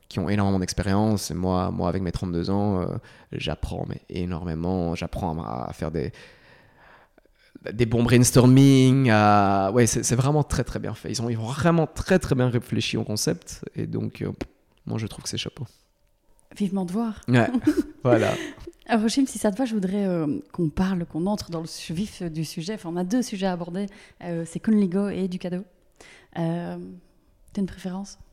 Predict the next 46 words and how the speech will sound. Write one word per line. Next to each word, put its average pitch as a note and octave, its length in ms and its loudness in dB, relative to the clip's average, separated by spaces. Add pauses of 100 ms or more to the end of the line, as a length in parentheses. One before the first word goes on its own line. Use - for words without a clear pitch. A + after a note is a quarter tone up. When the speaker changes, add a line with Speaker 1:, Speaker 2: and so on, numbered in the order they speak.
(200)
Speaker 2:
Tu C3 60 6
Speaker 1:
Non, B2+ 100 8
Speaker 2:
veux A2 60 4
Speaker 1:
vas-y, A#2 320 4
Speaker 2:
commencer ? G2+ 340 -2
Speaker 1:
vas-y. G2+ 180 0
Speaker 2:
On G2 60 -2
commence F#2+ 160 -2
par F#3 120 -8
Conligo ? F#3+ 460 2 (140)
Speaker 1:
Comme G#2+ 120 -4
tu - 120 -2
veux, G2+ 80 4
Speaker 2:
Allez. E3+ 120 4
Speaker 1:
ouais. A2 140 2 (600)
Speaker 2:
Euh, E3+ 840 6
alors, E3+ 160 0
on D#3+ 60 2
parle G3+ 240 6
depuis E3 200 -2
le D#3 40 -6
début E3 200 0
de, D3+ 200 -4
de D#3+ 120 -6
Conligo, E3+ 380 -2
bien F3+ 120 0
entendu. F3 360 -6 (320)
Euh, E3+ 240 -2
est-ce F#3 100 -4
que - 80 -4
tu G#3+ 140 -8
peux A3 80 -4
expliquer - 340 -6
le F3+ 100 0
concept - 600 -6
de E3+ 140 -6
Conligo F#3 640 -6
en, D#3 280 -12 (340)
en F3 100 -18
quelques G#3 240 -2
mots D#3+ 180 -2 (220)
Speaker 1:
Ouais. - 120 -14
Speaker 2:
ou G#3+ 40 2
quelques F3+ 240 4
phrases ? E3+ 520 -10
<laughs> - 60 -14